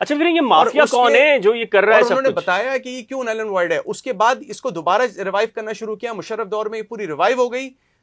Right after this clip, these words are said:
Speaker 2: नाइनटीन नाइंटी एट में भी इसको अ, डिफॉल्ट करार दिया गया, लेकिन इसके अंदर पोटेंशियल था, मुशर्रफ दौर में इसको रिवाइव किया गया, फिर टू थाउजेंड सिक्स में इसको प्राइवेटाइजेशन की कोशिश की गई।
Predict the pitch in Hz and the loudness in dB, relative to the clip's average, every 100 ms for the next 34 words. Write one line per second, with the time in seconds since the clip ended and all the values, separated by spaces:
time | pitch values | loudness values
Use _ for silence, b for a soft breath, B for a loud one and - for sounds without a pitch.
0 | _ 151 160 214 247 233 220 214 254 247 | _ -6 -6 -4 -8 -8 0 2 2 -2
1 | 240 247 226 233 202 - _ _ _ - | -8 -10 -8 -8 -8 -10 _ _ _ -8
2 | 151 143 143 151 196 202 226 208 202 220 | -2 0 -2 -2 -4 -4 -2 -2 -4 -6
3 | 214 233 180 185 233 202 220 220 196 185 | -6 -6 -6 -8 -10 -10 -10 -10 -8 -8
4 | 202 214 202 190 156 196 185 202 196 180 | -8 -10 -10 -10 -10 -10 -8 -10 -10 -10
5 | 143 170 196 214 196 214 233 247 247 240 | -6 -6 -6 -8 -8 -8 -10 -10 -10 -10
6 | 233 262 262 - 202 190 190 196 202 220 | -10 -12 -12 -12 -6 -6 -6 -10 -12 -16
7 | 190 185 185 208 190 220 | -14 -14 -14 -12 -6 -6